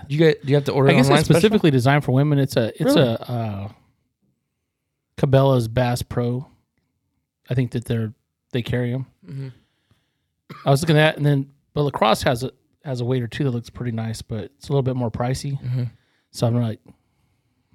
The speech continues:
Speaker 1: What's the she one? Like, what's
Speaker 2: they're
Speaker 1: the
Speaker 2: like
Speaker 1: gram
Speaker 2: two
Speaker 1: on the boots?
Speaker 2: something.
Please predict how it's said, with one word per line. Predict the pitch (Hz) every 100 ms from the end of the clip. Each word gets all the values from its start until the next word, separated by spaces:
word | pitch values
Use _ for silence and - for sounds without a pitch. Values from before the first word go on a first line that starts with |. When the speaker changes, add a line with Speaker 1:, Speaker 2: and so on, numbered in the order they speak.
| _ _
Speaker 1:
What's | 139 156 -
the | 156 135 123
she | 131 - 156 147
one? | 127 123 120 120 -
Like, | 131 107
what's | 139 135
Speaker 2:
they're | 190
Speaker 1:
the | 226
Speaker 2:
like |
Speaker 1:
gram | 135 139
Speaker 2:
two |
Speaker 1:
on | 147
the | 190
boots? |
Speaker 2:
something. | 196 208 220 226